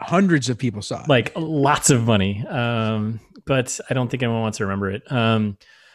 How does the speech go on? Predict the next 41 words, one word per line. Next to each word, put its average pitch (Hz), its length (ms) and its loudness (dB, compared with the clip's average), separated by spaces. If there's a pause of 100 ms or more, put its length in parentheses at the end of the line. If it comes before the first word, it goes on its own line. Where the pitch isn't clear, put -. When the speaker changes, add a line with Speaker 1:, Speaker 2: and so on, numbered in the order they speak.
(140)
Speaker 2:
but - 580 -2
let's 139 160 -8
get 175 160 0
right 143 120 0
into 127 260 -4
it. 104 120 -4
So 107 320 -4
do 123 200 -14
you 123 100 -2
wanna 127 240 -2
do, 127 260 -4
let's, - 380 -6
like, 139 300 -8
let's - 240 -6
quick - 280 -8
recap. 127 360 -4
Where 113 220 0
are 117 80 -2
we? 104 100 -6
Where 107 140 -4
did 135 80 -6
we 135 80 -4
leave 110 240 -2
off? 98 440 -6 (600)
Speaker 1:
Yeah, 156 220 -2
we 143 180 -4
left 226 260 -4
off, 180 460 -8
uh, 123 440 -8
at 135 320 -4
the 123 60 -6
cop 123 300 -6
car, 113 520 -8
um, 107 580 -6 (120)
Speaker 2:
Yes. - 240 -10
Speaker 1:
in, 120 560 -4
in 123 220 -4
the 117 80 -4
square 117 420 -2
there, 110 400 -2
and, 107 600 -6